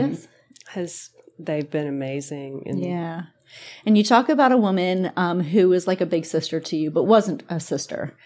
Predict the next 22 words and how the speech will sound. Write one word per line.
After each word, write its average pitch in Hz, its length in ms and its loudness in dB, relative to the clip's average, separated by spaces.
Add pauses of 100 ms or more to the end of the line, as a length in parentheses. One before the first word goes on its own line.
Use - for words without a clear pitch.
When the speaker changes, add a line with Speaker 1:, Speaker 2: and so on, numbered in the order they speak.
(320)
Speaker 1:
And 175 160 -4
tell 220 120 2
me 214 140 4
a, 214 100 -2 (160)
a 196 60 -2
little 185 220 0
bit 175 120 2
about - 260 -6
her. 190 380 -6
Speaker 2:
So 196 340 6
that, 190 320 2
that 170 180 2
is 240 180 4
my 220 140 0
Lala. 185 680 4
Speaker 1:
Uh-huh. 196 160 4
Speaker 2:
Um, 160 400 2 (120)
that's 190 260 -4
my 185 100 -2
daddy's 165 420 2
youngest 175 380 0
sister. 170 500 -4